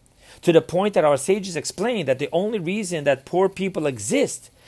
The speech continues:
is for the sake of kindness to be able to exist. However, being that all is created by God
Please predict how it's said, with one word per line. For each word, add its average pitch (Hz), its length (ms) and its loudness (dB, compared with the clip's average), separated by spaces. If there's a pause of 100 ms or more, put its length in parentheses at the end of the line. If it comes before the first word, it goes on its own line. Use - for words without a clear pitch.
(200)
is 156 160 -4
for 156 160 -2
the 139 80 -2
sake 170 320 -2
of 180 160 -4
kindness 208 440 -2
to 131 100 -12
be 151 180 -6
able 95 240 -4
to 123 140 -4
exist. 147 520 -6 (600)
However, 180 480 4
being 185 340 -2
that 175 220 -2
all 185 240 4
is 175 100 0
created 156 480 0
by 113 140 -2
God 101 480 -2